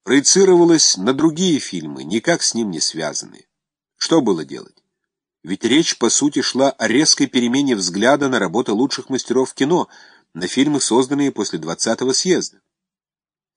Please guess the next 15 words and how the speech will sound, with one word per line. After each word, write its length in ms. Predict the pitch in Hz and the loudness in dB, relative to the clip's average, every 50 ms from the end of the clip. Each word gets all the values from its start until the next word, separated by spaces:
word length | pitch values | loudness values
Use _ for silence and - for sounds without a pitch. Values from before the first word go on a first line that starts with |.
| _ _ _ _ _ _ _ _ _ _ _ _ _ _ - | _ _ _ _ _ _ _ _ _ _ _ _ _ _ -8
Владимир 460 | 80 104 135 160 190 233 220 214 190 | -2 0 0 2 2 2 2 2 4
Семенович 480 | - - 185 185 196 190 180 - - - | 4 4 4 4 4 2 2 0 0 2
Лебедев, 580 | 139 135 143 147 143 156 147 170 165 - - - | 4 4 4 4 2 2 2 0 0 0 -4 -6
занимавшийся 840 | - - - 131 131 131 135 143 139 - - - 120 - - 123 113 | -2 0 2 2 4 4 4 2 2 0 0 -2 -2 0 0 0 0
в 60 | - | 0
секретариате 640 | - 120 - 110 107 - 110 104 110 113 110 - 95 | -2 -4 -2 -4 -4 -2 -2 0 0 0 -2 -4 -8
Хрущева 580 | - - 98 95 - - - 104 95 92 87 | -8 -6 -6 -4 -4 -2 0 0 0 0 0
вопросами 540 | 85 95 95 - 98 98 92 - - 87 85 | -2 -4 -4 -2 -4 -4 -4 -4 -6 -8 -8
идеологии, 680 | 80 78 87 85 87 104 156 185 180 165 185 185 175 - - - - - - - - _ _ | -6 -6 -4 -2 0 2 2 2 2 2 0 -2 -2 -4 -10 -20 -20 -20 -20 -20 -20 _ _
сам 360 | - - - 160 190 202 202 | 0 2 4 4 4 4 2
ничего 400 | 202 185 - - 175 156 165 170 | 0 0 2 2 4 6 6 6
уже 220 | 170 147 156 156 | 6 4 2 0
поделать 520 | - - 113 104 104 110 117 127 - - - | 2 0 0 0 2 2 2 0 -2 -2 -6
не 100 | 110 82 | -6 -6
мог. 360 | 71 65 60 - _ - | -6 -8 -14 -16 _ -20